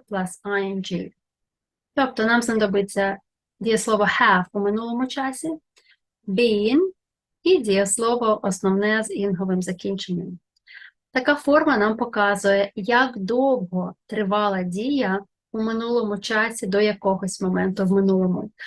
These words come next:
Або скільки часу нам знадобилося, щоби завершити якусь дію у минулому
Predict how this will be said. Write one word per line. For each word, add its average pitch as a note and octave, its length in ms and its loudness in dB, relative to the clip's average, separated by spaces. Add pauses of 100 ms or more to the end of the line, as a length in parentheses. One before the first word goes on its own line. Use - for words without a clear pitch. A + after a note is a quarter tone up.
(140)
Або A3+ 160 2
скільки D4 420 0
часу G#3+ 500 2
нам F#3+ 180 0
знадобилося, G3+ 960 0 (200)
щоби A#3 720 0 (380)
завершити A3+ 760 2
якусь G3 320 -2
дію B3 420 2
у A3+ 140 -2
минулому B3+ 640 0